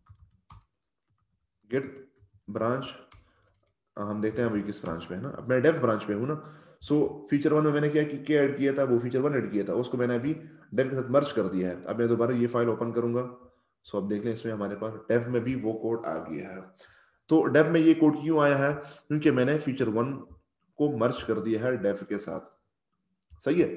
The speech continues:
अब दोबारा concept हमारा ये है कि हमने डेफ से एक नया branch create करना है, सही है, feature के नाम से। और अब दोबारा से जब feature complete हो जाए उसको हमने वापस डेफ में जाके merge कर देना है,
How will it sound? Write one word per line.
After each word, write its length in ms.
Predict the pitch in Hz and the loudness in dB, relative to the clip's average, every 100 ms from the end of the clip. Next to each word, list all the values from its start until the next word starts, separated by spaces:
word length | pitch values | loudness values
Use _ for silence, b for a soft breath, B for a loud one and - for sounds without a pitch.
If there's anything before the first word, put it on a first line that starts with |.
| B B B B - | B B B B 0
अब 260 | 151 123 | 0 2
दोबारा 540 | 127 127 156 165 175 - - - _ _ _ _ _ _ _ _ _ _ _ _ _ - | 4 6 6 6 0 -6 -16 -20 _ _ _ _ _ _ _ _ _ _ _ _ _ -2
concept 300 | 135 139 160 | 0 2 4
हमारा 200 | 139 143 | 6 6
ये 120 | 156 | 6
है 60 | 160 | 4
कि 100 | 147 | 4
हमने 240 | 139 139 | 0 0
डेफ 200 | 127 127 | 2 2
से 180 | 135 151 | 2 2
एक 80 | 127 | 2
नया 160 | 123 131 | 2 2
branch 320 | 123 123 123 | 2 0 -2
create 280 | 131 123 127 | -4 0 0
करना 240 | 123 123 123 | 0 -2 0
है, 180 | 120 120 | -2 -2
सही 180 | 123 123 | -2 -2
है, 60 | |
feature 260 | 123 117 127 | -2 -2 -2
के 120 | 123 | -2
नाम 160 | 117 117 | 0 -2
से। 160 | 123 | -4
और 120 | 110 107 | -4 -4
अब 100 | 101 | -2
दोबारा 260 | 107 117 | 2 2
से 140 | 123 117 | 2 2
जब 140 | 107 | -2
feature 260 | - 120 127 | -2 -2 0
complete 340 | 131 117 127 | -2 -2 0
हो 80 | 123 | 2
जाए 80 | 120 | 2
उसको 200 | 117 123 | 2 -2
हमने 140 | 117 | 0
वापस 320 | 110 101 120 - 104 | -2 -2 -4 -8 -4
डेफ 240 | 107 113 | 0 0
में 160 | 120 113 | 0 -2
जाके 280 | 101 - 127 101 | -2 -4 -6 -4
merge 260 | 98 104 - | -4 -4 -6
कर 180 | 92 85 | -8 -6
देना 260 | 82 85 | -8 -8
है, 160 | 92 | -8